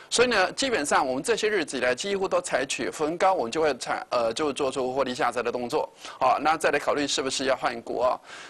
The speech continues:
那这地方一直跟各位提到，就是说暂时是过不了九三零三的，即便是昨天美国股市道琼指数涨了一百一十二点哦，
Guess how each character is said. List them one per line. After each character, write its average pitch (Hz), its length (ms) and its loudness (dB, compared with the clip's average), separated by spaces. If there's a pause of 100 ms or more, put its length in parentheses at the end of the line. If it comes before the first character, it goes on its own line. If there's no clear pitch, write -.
那 269 80 4
这 302 160 2
地 277 120 0
方 269 240 4
一 240 60 0
直 208 300 2
跟 220 160 -2
各 220 100 2
位 208 60 2
提 190 100 -4
到， 180 160 4
就 185 80 2
是 180 60 2
说 175 180 2
暂 180 240 2
时 139 160 -6
是 165 140 -2
过 175 200 0
不 147 80 -2
了 117 160 2
九 110 160 -2
三 143 160 -2
零 117 160 -4
三 120 220 -2
的， 98 140 0
即 196 160 0
便 254 120 2
是 247 160 -2
昨 196 140 0
天 233 160 0
美 160 140 0
国 220 120 0
股 131 240 -2
市 165 200 0
道 143 200 2
琼 139 200 -2
指 123 100 -4
数 143 140 -2
涨 127 180 0
了 123 80 -2
一 139 100 -2
百 135 160 0
一 147 160 -6
十 151 160 -2
二 127 80 4
点 127 200 -2
哦， 92 160 -2